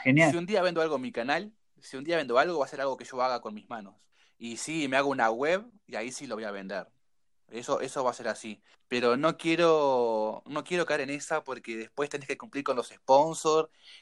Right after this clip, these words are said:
Speaker 2: y mostrar la herramienta, ¿entendés? Si no, eso para mí, a mí personalmente, obvio, no lo digo por los demás. A mí eso para mí me quita, me quita libertad. ¿Qué crees que te diga? Mostrar una herramienta y,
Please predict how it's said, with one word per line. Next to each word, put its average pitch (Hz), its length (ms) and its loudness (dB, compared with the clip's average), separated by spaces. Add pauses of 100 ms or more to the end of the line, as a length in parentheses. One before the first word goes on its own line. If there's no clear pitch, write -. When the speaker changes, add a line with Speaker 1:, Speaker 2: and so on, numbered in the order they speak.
Speaker 2:
y 120 140 -8
mostrar 117 440 2
la 147 100 4
herramienta, 147 1080 -4 (140)
¿entendés? 120 640 -4
Si 117 260 -8
no, 131 360 -2 (100)
eso - 260 -2
para 131 160 6
mí, 175 340 -2 (380)
a 127 140 6
mí 175 200 0
personalmente, 131 800 0
obvio, 110 480 2
no 131 120 -4
lo 139 80 -2
digo 143 120 2
por 113 100 -2
los 104 80 -2
demás. 110 300 -6 (520)
A 113 180 2
mí 170 180 -2
eso 180 180 -2
para 123 160 4
mí 165 140 -8
me 127 260 -8
quita, 143 480 6
me 123 200 -6
quita 143 180 0
libertad. 110 480 0
¿Qué 131 100 -6
crees 123 160 -6
que 113 60 -8
te 110 120 -10
diga? 101 280 -10
Mostrar 110 320 6
una 151 100 8
herramienta 131 600 2
y, 113 240 -8